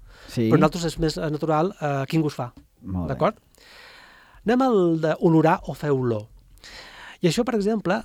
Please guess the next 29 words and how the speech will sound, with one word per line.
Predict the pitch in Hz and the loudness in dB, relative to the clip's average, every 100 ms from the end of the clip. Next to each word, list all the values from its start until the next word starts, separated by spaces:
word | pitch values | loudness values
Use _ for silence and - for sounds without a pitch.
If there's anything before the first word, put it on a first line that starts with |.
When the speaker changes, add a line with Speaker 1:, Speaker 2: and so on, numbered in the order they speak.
| - | -8
Speaker 2:
també, | - 143 160 | -4 2 2
eh, | 180 - 156 143 139 151 | 0 -2 -2 0 -2 2
jo | |
he | 165 | 2
agafat | 175 175 | 2 0
en | |
aquest | 165 170 | 0 -2
cas | 170 170 - - | -2 -4 -6 -10
els | 135 | -10
apunts, | 131 165 175 170 170 - - | -6 0 2 2 -2 -8 -8
diguem, | 151 151 147 | -4 -2 -4
que | 143 | -6
estan | 135 151 143 | -8 -6 -6
publicats | 135 135 127 139 147 | -4 -4 -2 -2 -2
per | - 139 | -4 -8
internet | 135 123 143 165 | -6 -4 -2 -2
de | 165 139 131 127 | -4 -8 -6 -6
la | 127 | -6
pàgina | 123 139 139 139 | -4 -2 0 -2
Termcat, | 139 127 120 143 160 - | -2 -4 -4 -6 -8 -8
o, | 165 | -6
perdó, | 151 135 127 | -4 -2 -2
no, | 135 - | -2 -2
Optimot, | 165 151 151 156 - | -4 -2 -4 -4 -10
Optimot, | 151 147 143 165 - - | -10 -4 -4 -6 -10 -4
Speaker 1:
Mhm. | 123 135 - | -2 -4 -4
Speaker 2:
i | 180 | -2
és | 160 | 0
una, | 190 185 180 160 147 139 | 0 0 0 -2 -2 -4